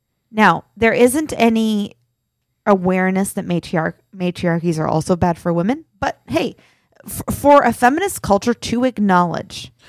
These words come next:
that the, that the female dream sucks for fifty percent of the population, that's incredible.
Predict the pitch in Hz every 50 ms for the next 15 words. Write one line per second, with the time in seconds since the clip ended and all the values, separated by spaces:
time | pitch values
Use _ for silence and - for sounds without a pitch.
0 | - - _ _ _ _ _ - 233 220 - 226 208 - 202 208 190 185 - 190
1 | 180 - - - - - - 269 254 269 269 277 269 277 277 269 208 196 196 214
2 | 202 185 160 151 151 156 - - - - - - - - 254 185 - - - -
3 | - - 214 196 - 240 226 220 - - - 240 - 233 220 214 185 190 - 190
4 | 180 - 185 180 170 160 170 156 220 302 - 427 311 220 - - _ - - -
5 | 392 480 359 214 151 143 127 - -